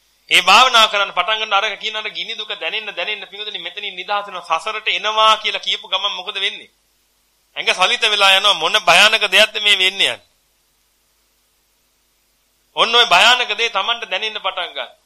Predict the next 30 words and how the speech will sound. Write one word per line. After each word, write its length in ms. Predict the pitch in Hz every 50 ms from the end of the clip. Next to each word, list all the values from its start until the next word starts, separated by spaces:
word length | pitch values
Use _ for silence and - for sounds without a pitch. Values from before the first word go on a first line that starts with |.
| _ _ _ _ _ _ _ -
එහෙනම් 240 | 180 214 226 214 220
පිඟුතුනි 340 | 214 214 220 208 208 208 196
නාසයේ 460 | 170 170 190 220 214 214 214 214 196
සංකතයි 560 | - 185 190 214 208 214 208 - 208 202 196
පටිච්ච 320 | - 185 175 190 220 220 202
සමුප්පන්නයි 640 | 202 208 202 202 - - 202 196 196 196 196 196 196
කියලා 220 | - 185 185 180
වටහා 280 | 165 165 175 180 196 190
ගනිද්දි. 380 | 180 180 185 185 175 - 107 _ _ _ _ _ _ _ _ _ _ _ _ _ _ _ _ _ _ _ _ _ _ -
නාසය 400 | 151 180 220 247 254 254 240 233
කියලා 240 | 233 214 214 208 196
කියන්නේ 340 | - 202 220 220 220 208 -
සංකතයක් 560 | 185 185 220 240 233 226 226 220 208 202 208
බව 180 | 208 202 202 196
තේරෙනවා. 460 | 196 190 196 196 196 180 147 107 - _ _ _ _ _ _ _ _ _ -
හේතුන්ගෙන් 580 | 151 175 214 - 240 240 233 226 214 214 208 185
හටගත්ත 400 | 180 175 226 214 214 208 208 214 196
ඵලයක් 380 | - 190 196 214 214 202 208 202
මේ 160 | 196 190 190
තියෙන්නේ 360 | - 185 185 196 196 190 180
නාසය 320 | 175 180 180 - 190 180 170
කියලා. 320 | - - 143 123 - _ _ _ _ _ _ _ _ _ _ _ _ _ _ _ _ _ _ -
එහෙනම් 220 | 165 208 254 247 220
බලනවා 380 | 220 226 247 247 240 226 208
නාසය 380 | 196 196 208 233 233 247 233 220
කොහොමද 340 | - 214 233 247 247 220 214
සංකත 420 | 190 196 196 214 247 - 247 - 208
පටිච්ච 340 | - 196 190 - 285 285 -
සමුප්පන්න 560 | 220 220 208 190 190 - - 180 175 170 165
වුනේ? 260 | 160 151 139 110 92